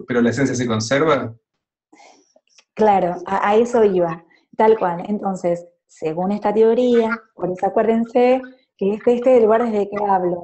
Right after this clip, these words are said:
Speaker 2: no he-, no vengo a decir qué es, es algo más para agregar a nuestro bagaje de información. Hay algo que somos, y también es cierto que a medida que vamos creciendo, según con quién convivimos y las enseñanzas, y esto lo sabemos todos los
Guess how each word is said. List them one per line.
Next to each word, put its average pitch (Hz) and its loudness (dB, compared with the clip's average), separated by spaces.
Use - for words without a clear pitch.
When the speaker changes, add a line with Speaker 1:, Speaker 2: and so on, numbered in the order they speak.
Speaker 2:
no 208 -4
he-, 214 -4
no 202 0
vengo 226 2
a 226 2
decir 214 2
qué 220 2
es, 208 4
es 269 -2
algo 285 2
más 277 -2
para 240 2
agregar 208 2
a 226 2
nuestro 202 -2
bagaje 214 2
de 202 -10
información. 247 0
Hay 311 2
algo 269 4
que 233 4
somos, 349 -2
y 285 -2
también 339 2
es 370 4
cierto 349 2
que 254 4
a 233 2
medida 254 4
que - -4
vamos 220 -2
creciendo, 277 -2
según 220 -4
con 214 -2
quién 214 -4
convivimos 233 -2
y 196 -12
las 180 -4
enseñanzas, 233 -2
y 185 -6
esto 180 -4
lo 175 -4
sabemos 196 -6
todos 220 -2
los 233 -4